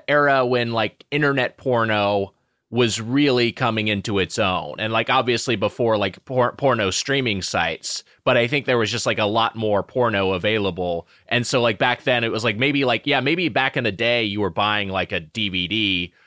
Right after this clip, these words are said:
uh, you know, to crank off to. But I think by the time Blu-ray comes about, you probably just got a broadband connection, and that's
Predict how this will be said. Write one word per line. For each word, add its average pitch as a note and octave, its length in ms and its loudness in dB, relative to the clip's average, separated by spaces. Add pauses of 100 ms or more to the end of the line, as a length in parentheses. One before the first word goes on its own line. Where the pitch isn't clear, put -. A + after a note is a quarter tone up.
(180)
uh, F2+ 500 0
you G2+ 140 -4
know, F2+ 200 0
to E2+ 280 -2 (320)
crank G2 300 -2
off A#2 280 0
to. D2 420 -6 (260)
But A2 120 2
I A2+ 60 2
think C3 120 -2
by A#2 100 2
the G2 60 -2
time G#2+ 200 -2
Blu-ray A2 340 2
comes F2 280 -6
about, E2+ 320 -2
you F2+ 80 -10
probably F#2+ 380 -2
just E2 140 -10
got F#2+ 120 -2
a E2+ 40 -4
broadband F2 540 -2
connection, F#2 460 -4
and E2 120 -8
that's - 360 -6